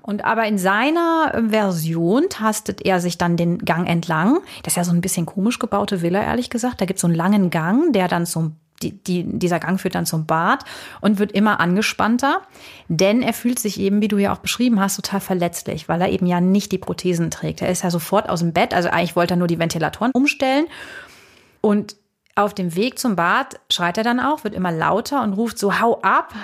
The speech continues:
Speaker 2: hau verdammt noch mal ab aus meinem Haus.“ Das macht er auch so vor. Könnt ihr ja noch mal dann in dem Link auch sehen vor dem Gericht, wie er dann geht. Und dann hört er, wie im Bad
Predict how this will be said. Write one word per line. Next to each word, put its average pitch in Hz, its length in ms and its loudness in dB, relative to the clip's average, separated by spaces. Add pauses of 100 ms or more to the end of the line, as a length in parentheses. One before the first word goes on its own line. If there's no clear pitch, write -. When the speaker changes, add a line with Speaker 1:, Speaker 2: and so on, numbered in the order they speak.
(220)
Speaker 2:
hau 240 100 2
verdammt 220 300 2
noch 196 80 2
mal 180 180 2
ab 277 160 2
aus 208 180 0
meinem 185 360 0
Haus.“ - 380 0
Das 180 160 -8
macht 175 180 -2
er 170 80 0
auch 165 60 -4
so 175 100 -8
vor. 202 420 2 (380)
Könnt 180 140 2
ihr 185 60 2
ja 170 120 2
noch 170 80 0
mal 165 240 -2
dann 170 220 -2
in 170 100 0
dem 170 100 0
Link 175 240 2
auch 165 120 -4
sehen 185 340 2
vor 247 160 -2
dem 240 120 4
Gericht, 240 360 -2
wie - 20 2
er 180 60 0
dann 175 160 0
geht. 254 260 0 (800)
Und 226 300 4
dann 208 260 2
hört 285 240 4 (160)
er, 190 380 2
wie 220 280 2
im 240 360 2
Bad 180 580 2